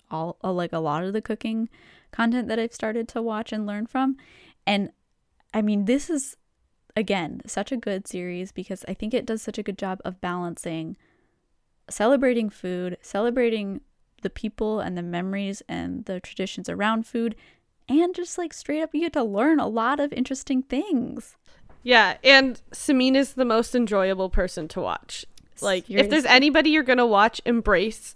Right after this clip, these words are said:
Speaker 2: and learn about other cultures, Samin is the one to do it, 'cause she is so,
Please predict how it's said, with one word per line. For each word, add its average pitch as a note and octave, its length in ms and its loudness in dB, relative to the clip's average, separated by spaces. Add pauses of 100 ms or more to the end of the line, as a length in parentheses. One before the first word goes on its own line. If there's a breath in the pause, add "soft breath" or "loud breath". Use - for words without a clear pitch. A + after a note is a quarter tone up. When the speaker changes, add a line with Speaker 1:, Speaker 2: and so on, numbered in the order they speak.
(320 loud breath)
Speaker 2:
and G#3+ 280 0
learn G#3 180 0
about G#3+ 240 2
other G#3 240 0
cultures, D4+ 580 -2
Samin G#3+ 540 -2
is G3 120 -6
the F#3 120 -6
one F3 200 -6
to F#3 120 -8
do - 180 -8
it, G#2 200 -6
'cause G#3+ 160 -8
she A3 160 -4
is G#3 120 -2
so, A#3 720 2